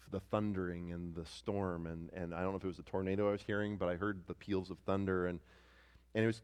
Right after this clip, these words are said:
all quiet to the east of, of here. And then I, um,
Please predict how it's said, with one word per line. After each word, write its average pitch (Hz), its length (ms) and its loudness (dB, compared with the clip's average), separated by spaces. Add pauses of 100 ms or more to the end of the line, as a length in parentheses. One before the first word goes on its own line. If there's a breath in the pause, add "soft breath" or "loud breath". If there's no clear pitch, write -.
(260)
all 175 220 8
quiet 127 760 2 (540)
to 113 80 2
the 95 240 2
east 101 360 -6
of, 80 220 -6
of 90 120 -8
here. 78 260 -8 (1500 soft breath)
And 107 140 2
then 123 220 8
I, 113 200 8
um, 95 320 4